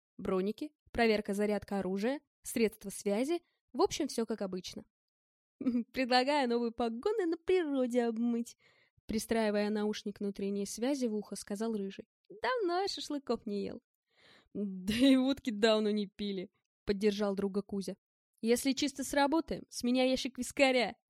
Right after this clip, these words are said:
перебил их я. «Пошли». Мы вышли в коридор, спустились на первый этаж и, махнув дежурному за пуленепробиваемым стеклом, вывалились на улицу. Стоял душный вечер. Спина под броником моментально стала мокрой.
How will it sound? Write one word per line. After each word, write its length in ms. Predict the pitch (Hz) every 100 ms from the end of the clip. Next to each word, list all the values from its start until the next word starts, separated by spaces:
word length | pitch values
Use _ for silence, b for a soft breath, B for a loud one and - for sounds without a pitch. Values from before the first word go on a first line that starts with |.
| -
перебил 400 | 214 202 190 196
их 180 | 196 -
я. 160 | 175 - _ _ -
«Пошли». 600 | 269 - - 254 233 226 b b b b b _ _ _ _ -
Мы 160 | 220
вышли 260 | 220 240 226
в 80 | -
коридор, 460 | 208 196 202 269
спустились 560 | - 233 - 240 220 -
на 100 | 208
первый 320 | 214 208 202
этаж 340 | 202 262 262 226
и, 40 |
махнув 360 | 214 - 240 208
дежурному 540 | 214 220 208 208 202
за 160 | 202 202
пуленепробиваемым 1080 | 214 208 208 202 214 214 220 208 202 202
стеклом, 460 | - - - 294 349 B B B
вывалились 640 | 226 240 269 262 233 226 -
на 140 | 196
улицу. 460 | 190 190 - - 240 _ _ _ -
Стоял 320 | - 202 196
душный 560 | 190 262 339 - 208 196
вечер. 380 | 202 - - - _ b b
Спина 460 | - - 208 240 330
под 160 | 240
броником 480 | 226 262 247 240 226
моментально 600 | 220 208 202 - 220 226
стала 320 | 208 - 196 190
мокрой. 440 | 190 190 -